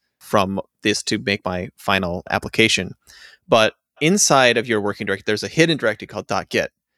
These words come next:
And that's where all of the internal data of Git is stored. It's in a, a dot directory, so it's hidden from view by default. But if you go and look at it, you can find it. And inside there,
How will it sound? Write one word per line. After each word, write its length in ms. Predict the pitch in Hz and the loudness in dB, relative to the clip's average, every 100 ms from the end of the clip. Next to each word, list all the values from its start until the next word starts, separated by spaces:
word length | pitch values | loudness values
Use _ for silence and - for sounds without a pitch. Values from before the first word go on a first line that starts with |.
| _ _ - | _ _ -6
And 120 | 117 | 0
that's 220 | 120 - | 0 0
where 100 | 131 | 0
all 240 | - 117 117 | 2 2 2
of 80 | |
the 160 | 107 113 127 | -2 -6 -4
internal 420 | 143 - 131 117 | -4 -2 -2 -2
data 260 | 107 101 87 | 0 0 0
of 160 | 95 | -4
Git 200 | - 95 - - | -4 -4 -4 -6
is 180 | 98 | -4
stored. 640 | - - 107 98 90 80 - _ _ | -2 -2 0 0 0 -2 -8 _ _
It's 240 | - 98 - | -4 -4 -2
in 160 | 110 | 0
a, 100 | 110 98 | 0 0
a 60 | |
dot 240 | 98 104 90 | 0 2 2
directory, 320 | 110 104 90 | -2 -2 -2
so 160 | - 87 | -4 -4
it's 100 | - | 0
hidden 200 | 110 104 | 0 0
from 160 | 101 | -4
view 120 | 104 | -2
by 140 | 98 95 | 0 0
default. 360 | 98 151 151 | 2 4 4
But 160 | - 104 _ | 0 -6 _
if 120 | - | -16
you 60 | 104 | -8
go 280 | 104 107 104 | 0 2 2
and 100 | 104 | -2
look 160 | 110 | -4
at 140 | 98 98 | -2 -2
it, 80 | 78 | -4
you 60 | |
can 120 | - | -8
find 320 | 101 107 104 101 | -4 -2 -2 -4
it. 120 | - _ _ _ _ | -6 _ _ _ _
And 320 | 127 117 113 107 | 0 2 2 2
inside 460 | 151 165 143 123 113 | 0 2 4 4 4
there, 440 | 110 104 104 104 | 2 2 0 -2